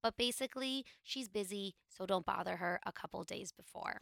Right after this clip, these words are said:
Love it. So true. I'm only going to Lake Geneva, and I can't, uh, tell you how busy I am.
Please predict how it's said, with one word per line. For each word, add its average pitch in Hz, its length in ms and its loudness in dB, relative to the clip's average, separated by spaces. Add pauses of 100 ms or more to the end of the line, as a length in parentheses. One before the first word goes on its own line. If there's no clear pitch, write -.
Love 208 220 8
it. 220 160 6
So 202 220 4
true. 196 420 4
I'm 196 160 6
only 202 180 4
going 196 200 2
to 185 60 2
Lake 180 180 2
Geneva, 180 520 4
and 180 160 2
I 180 100 6
can't, 175 540 0
uh, 165 220 2
tell - 160 0
you 175 140 -2
how 170 100 2
busy 294 300 6
I 208 60 10
am. 180 280 4